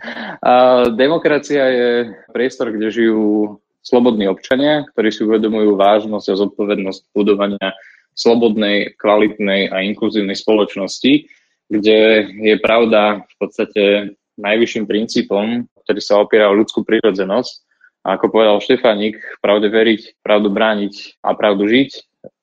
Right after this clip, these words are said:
je potrebné sa vlastne týchto hodnôt držať aj v dvadsiatom prvom storočí. A dezinformácie sú v podstate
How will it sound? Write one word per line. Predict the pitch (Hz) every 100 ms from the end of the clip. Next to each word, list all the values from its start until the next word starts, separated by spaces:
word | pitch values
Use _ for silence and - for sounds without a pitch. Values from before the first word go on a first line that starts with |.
| _
je | 107 101
potrebné | 107 120 110 110
sa | 110
vlastne | 101 98 104
týchto | 107 101 101
hodnôt | 104 98 95
držať | 98 90 98 -
aj | 107
v | 101
dvadsiatom | 101 - 101 101
prvom | 107 101
storočí. | - 120 101 - 98 110 _ _ _ _
A | 98 95 95
dezinformácie | 110 123 113 113 110 104 - 107 107 -
sú | - 107 104
v | -
podstate | 101 - 101 104